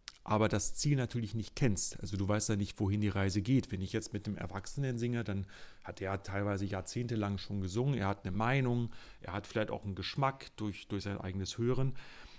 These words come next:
und ist dadurch natürlich ein Stück weit festgelegt. Aber ein Kind nicht. Also ein Kind ist ein Anfänger. Kinder sind immer Anfänger, ne? Und mit den Kindern eben gemeinsam eine Stimme entdecken, äh,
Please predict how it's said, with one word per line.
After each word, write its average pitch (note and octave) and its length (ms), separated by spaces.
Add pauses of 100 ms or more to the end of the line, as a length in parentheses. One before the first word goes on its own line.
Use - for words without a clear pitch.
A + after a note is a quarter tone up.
(120)
und A2 460
ist - 260
dadurch A2+ 300
natürlich B2 400
ein A#2 40
Stück - 300
weit A#2 160
festgelegt. - 840 (640)
Aber F#2+ 200
ein F#2+ 140
Kind D3+ 280
nicht. - 320 (220)
Also F#2+ 200
ein G2+ 160
Kind C#3+ 240
ist - 200
ein B2 80
Anfänger. - 380
Kinder D#3 280
sind C3+ 220
immer C#3+ 240
Anfänger, E2+ 480
ne? G2+ 100 (560)
Und A2+ 220
mit A2 160
den A#2+ 160
Kindern C#3 320
eben A#2+ 160
gemeinsam A#2 1000
eine G2+ 140
Stimme A2+ 500 (140)
entdecken, E3 640 (840)
äh, G2 320